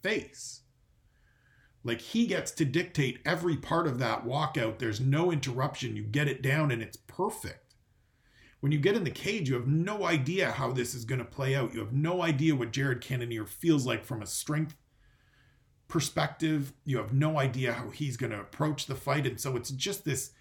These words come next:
collection of variables that you cannot predict and forecast. And as much as we all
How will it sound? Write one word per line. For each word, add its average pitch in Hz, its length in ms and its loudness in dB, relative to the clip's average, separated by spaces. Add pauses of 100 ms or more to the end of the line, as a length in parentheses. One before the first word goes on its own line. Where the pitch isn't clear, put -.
(320)
collection 151 640 2
of 120 60 0
variables 117 640 2
that 120 120 -2
you 120 140 -2
cannot 180 560 -2
predict 127 440 -2 (420)
and 135 180 0
forecast. 156 640 -2
And 117 100 -6
as 110 140 -6
much 160 180 0
as 135 140 2
we 127 160 0
all 120 340 0